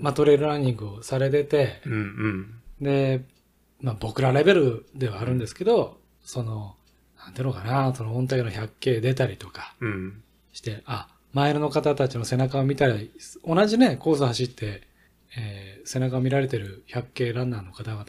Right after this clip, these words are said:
Speaker 1: も
Speaker 2: うん。
Speaker 1: たくさんいらっしゃるでしょうし。
Speaker 2: うんうん。
Speaker 1: でも、まあ、そういうちょっとコアな方々に向けてね、その、積んできたトレーニング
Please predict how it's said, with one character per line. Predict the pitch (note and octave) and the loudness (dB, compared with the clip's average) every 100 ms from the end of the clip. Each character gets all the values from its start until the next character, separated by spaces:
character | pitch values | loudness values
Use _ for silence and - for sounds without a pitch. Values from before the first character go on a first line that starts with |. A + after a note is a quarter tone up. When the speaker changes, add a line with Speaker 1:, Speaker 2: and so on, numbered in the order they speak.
| F2 | -18
Speaker 1:
も | - - | -20 -18
Speaker 2:
う | - | -16
ん。 | F2+ | -12
Speaker 1:
た | A#2+ | -10
く | - | -6
さ | C#3+ | -4
ん | A2+ | -2
い | |
ら | A#2+ | -2
っ | |
し | - | -2
ゃ | |
る | D3 C3 | 0 -2
で | F#2 | -4
し | - | -14
ょ | - | -12
う | |
し。 | G2+ | -12
Speaker 2:
う | |
ん | F#2+ | -12
う | |
ん。 | F#2 G2 F#2 F#2+ - _ _ _ - | -10 -8 -8 -10 -18 _ _ _ -6
Speaker 1:
で | C#3 | -2
も、 | |
ま | C#3 | -2
あ、 | |
そ | C3 G3+ | 0 2
う | |
い | |
う | G#3 | 2
ち | |
ょ | A#3 | -2
っ | |
と | - | -6
コ | - D4+ | 0 4
ア | D4 | 4
な | A3+ | 4
方 | C#3 C3 | 2 0
々 | B2+ - _ B2 | -2 -6 _ -8
に | A2+ G#2+ | -6 -4
向 | B2 | -4
け | B2+ | -4
て | G#2+ | -6
ね、 | F2 F#2 - _ _ _ _ | -10 -16 -18 _ _ _ _
そ | - B2 | -6 -4
の、 | A2+ A2 G#2 G2+ G2 F#2+ F#2 - _ _ _ _ _ | -4 -6 -8 -10 -14 -18 -20 -20 _ _ _ _ _
積 | - C#3+ | -2 2
ん | C3+ | 2
で | C3+ | 2
き | |
た | - | -2
ト | G#2+ A#2+ | -4 -2
レ | B2 A2+ | 0 -2
ー | |
ニ | G2+ | -4
ン | F#2 | -12
グ | - | -18